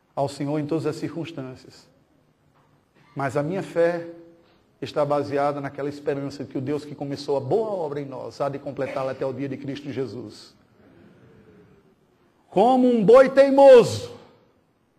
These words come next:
me identifico com Paulo quando Deus se vira para ele e diz, "Dura coisa é recalcitrares contra o aguilhão."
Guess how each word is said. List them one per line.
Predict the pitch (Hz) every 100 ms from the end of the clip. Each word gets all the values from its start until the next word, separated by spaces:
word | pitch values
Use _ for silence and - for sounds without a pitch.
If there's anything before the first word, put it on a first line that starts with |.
| _ _ _ _ _
me | 165
identifico | 185 220 208 - 220 190
com | 214
Paulo | - 202 202 196
quando | 196 185
Deus | 170 185
se | 180
vira | 170 175
para | 185 165
ele | 180 170
e |
diz, | 143 127
"Dura | 120 262 370 370
coisa | 349 277 240 196
é | 202
recalcitrares | 208 - 220 - - 180 180 156
contra | 185 170 175
o |
aguilhão." | 165 165 156 127